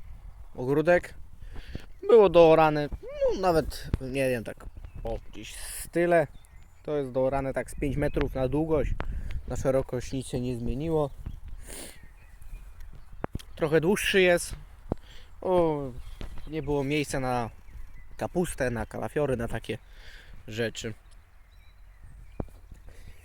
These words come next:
Y, jestem już po wszystkim. Pług nawet w miarę dobrze był ustawiony.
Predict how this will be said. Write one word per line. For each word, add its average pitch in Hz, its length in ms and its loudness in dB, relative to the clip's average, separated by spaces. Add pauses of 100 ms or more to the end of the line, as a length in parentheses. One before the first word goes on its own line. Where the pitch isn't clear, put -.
(420)
Y, 143 300 -8 (680)
jestem 190 340 -2
już 160 100 -4
po 135 140 -4
wszystkim. 190 640 0 (1080)
Pług 175 500 2 (1000)
nawet 196 320 4
w - 240 -16
miarę 165 260 6
dobrze 147 340 4
był 135 180 0
ustawiony. 147 680 0